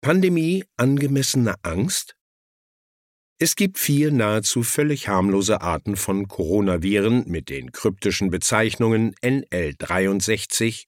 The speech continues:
O C dreiundvierzig, zwei zwei neun E und H K U eins, die weltweit verbreitet und ganzjährig für etwa dreißig Prozent aller Erkältungen verantwortlich sind.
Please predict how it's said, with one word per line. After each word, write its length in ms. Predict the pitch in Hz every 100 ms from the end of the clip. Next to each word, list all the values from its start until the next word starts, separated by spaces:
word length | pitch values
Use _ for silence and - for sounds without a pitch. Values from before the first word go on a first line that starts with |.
| -
O 200 | 87 80
C 320 | - 85 73
dreiundvierzig, 1040 | - 73 73 73 - 127 117 - 135 120 -
zwei 380 | - - 90 87
zwei 380 | - - 80 78
neun 280 | 78 80 82
E 260 | 123 135 131 - _ -
und 340 | 123 139 - _ -
H 260 | 90 90
K 260 | 87 101 95
U 240 | 117 113 -
eins, 400 | 135 135 143 - - - _ 160
die 140 | 147
weltweit 480 | 117 113 113 110 113
verbreitet 680 | 90 73 87 92 92 101
und 160 | - 78
ganzjährig 720 | 92 101 95 107 98 107 104
für 160 | - 123
etwa 260 | 120 -
dreißig 480 | 85 80 95 - 101
Prozent 480 | - 98 - 101 98 -
aller 300 | 107 117 117
Erkältungen 680 | 107 - 80 76 98 95 110
verantwortlich 800 | - 151 101 - - - 131 -
sind. 300 | - -